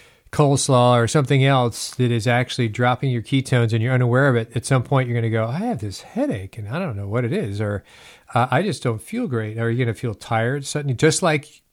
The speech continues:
it will, it was when you're low glucose. You're gonna go, "I gotta sit down. I gotta go to sleep." Uh, so it's just an interesting set of symptoms that you'll experience going in the reverse direction as well.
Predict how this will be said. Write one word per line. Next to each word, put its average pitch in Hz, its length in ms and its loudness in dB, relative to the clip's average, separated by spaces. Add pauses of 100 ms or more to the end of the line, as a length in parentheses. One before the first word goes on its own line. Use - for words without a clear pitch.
(120)
it 139 160 -10 (100)
will, 143 280 2
it 135 100 -4
was 127 400 0
when 120 160 0
you're 127 180 2
low 120 300 0
glucose. 117 800 -2
You're 120 220 -2
gonna 113 80 -4
go, 113 100 -2
"I 170 100 -2
gotta 160 200 -6
sit - 180 -6
down. 120 340 -4
I 131 80 -6
gotta 175 160 -6
go 98 100 -8
to 92 60 -10
sleep." 220 440 -6 (520)
Uh, 120 320 6
so - 380 6 (120)
it's 147 160 4
just 151 180 4
an 147 120 6
interesting 156 340 0
set 135 220 4
of 113 100 0
symptoms 117 460 2
that 120 100 0
you'll 120 160 4
experience 113 560 2
going 113 520 0
in 120 100 2
the 110 80 2
reverse 104 360 0
direction 104 400 -6
as 95 140 -6
well. 98 260 -10